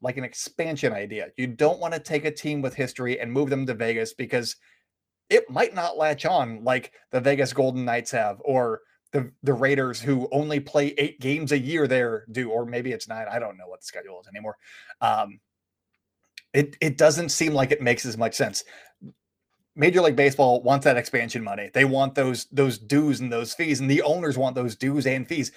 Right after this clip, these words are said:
But the owners also, that's ten, that's ten owners right there that would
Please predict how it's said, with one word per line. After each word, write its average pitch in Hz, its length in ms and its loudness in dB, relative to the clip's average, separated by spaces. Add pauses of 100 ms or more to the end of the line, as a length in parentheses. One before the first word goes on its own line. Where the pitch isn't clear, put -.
(240)
But 139 100 0
the 147 160 0
owners 165 300 -2
also, 180 340 -2
that's 139 360 0
ten, 226 460 0
that's 160 200 -2
ten 220 280 -2
owners 170 380 2
right 113 180 0
there 110 220 -4 (280)
that 151 120 4
would 139 180 2